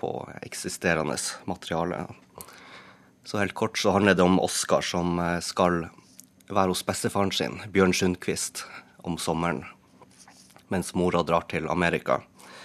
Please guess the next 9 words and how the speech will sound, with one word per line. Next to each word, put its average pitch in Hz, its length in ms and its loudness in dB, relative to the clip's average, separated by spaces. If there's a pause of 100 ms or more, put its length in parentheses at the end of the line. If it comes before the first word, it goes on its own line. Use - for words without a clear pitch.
(880)
Og 92 460 4
der 101 160 8
møter 98 380 4
han 87 80 2
i 85 60 0
skogen 90 480 0
en 82 160 -2
mann 90 240 2
som 82 360 -6